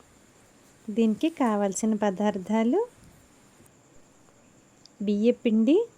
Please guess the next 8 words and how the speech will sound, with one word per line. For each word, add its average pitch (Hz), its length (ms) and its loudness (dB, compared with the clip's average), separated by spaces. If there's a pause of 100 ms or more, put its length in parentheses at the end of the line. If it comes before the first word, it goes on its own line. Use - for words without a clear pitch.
(1600)
గిన్నెతో 208 600 0 (160)
మూడు 220 200 4 (160)
కప్పులు 226 360 2 (400)
బియ్యపిండి 202 560 0
తీసుకుంటున్నాం. 214 720 0 (1120)
దీంట్లోకి 214 680 2 (800)
నువ్వులు, 226 420 2 (1900)
పచ్చి 214 320 -4